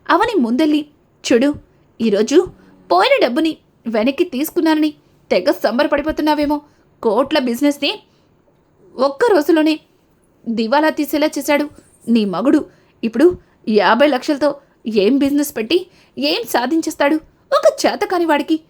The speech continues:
డబ్బిచ్చి ఏదో చేస్తాడని నువ్వు చాలా కలలు కంటున్నావు. కానీ ఈరోజు చెప్తున్నాను, నీ మొగుడు ఆ యాభై లక్షలు పోగొట్టుకొని ఇక కట్టుబట్టలతో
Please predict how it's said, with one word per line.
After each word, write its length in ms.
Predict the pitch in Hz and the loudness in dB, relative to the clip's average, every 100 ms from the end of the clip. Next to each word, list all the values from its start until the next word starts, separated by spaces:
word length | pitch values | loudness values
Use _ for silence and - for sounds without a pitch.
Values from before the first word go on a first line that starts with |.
| _ _ 220 | _ _ -4
డబ్బిచ్చి 640 | 208 208 269 - 330 - _ _ _ 226 | -2 0 0 0 0 -2 _ _ _ -2
ఏదో 220 | 214 254 | 2 2
చేస్తాడని 680 | 392 254 269 320 302 311 330 - _ - | 0 0 -2 -2 -2 -2 -4 -8 _ -8
నువ్వు 320 | 202 202 381 370 _ _ - 427 | -4 0 0 -2 _ _ -4 0
చాలా 240 | 508 587 554 | 2 2 2
కలలు 200 | 254 320 | 2 2
కంటున్నావు. 400 | 311 302 311 302 _ _ - | 0 -2 -4 -4 _ _ -6
కానీ 300 | 226 240 294 - _ _ - | -2 -2 -4 -8 _ _ -2
ఈరోజు 440 | 294 466 508 - | 4 4 4 0
చెప్తున్నాను, 420 | 262 311 302 294 - _ _ _ 262 | -4 0 0 0 -4 _ _ _ -2
నీ 160 | 254 | 0
మొగుడు 400 | 180 185 233 339 - _ _ - | 0 0 4 4 2 _ _ 0
ఆ 240 | 539 523 220 | 2 4 2
యాభై 300 | 196 269 392 | -2 0 2
లక్షలు 320 | 349 - 320 | 2 0 -4
పోగొట్టుకొని 680 | 311 240 254 320 294 269 440 - _ _ _ 277 | -4 -4 -2 -2 -2 -4 -4 -10 _ _ _ -6
ఇక 280 | 277 302 285 _ _ _ _ _ _ _ _ _ _ _ _ _ _ _ - - _ _ _ _ - | 0 -2 -2 _ _ _ _ _ _ _ _ _ _ _ _ _ _ _ -20 -20 _ _ _ _ -2
కట్టుబట్టలతో 880 | 359 240 - 330 247 311 285 381 | 0 0 0 0 2 0 2 0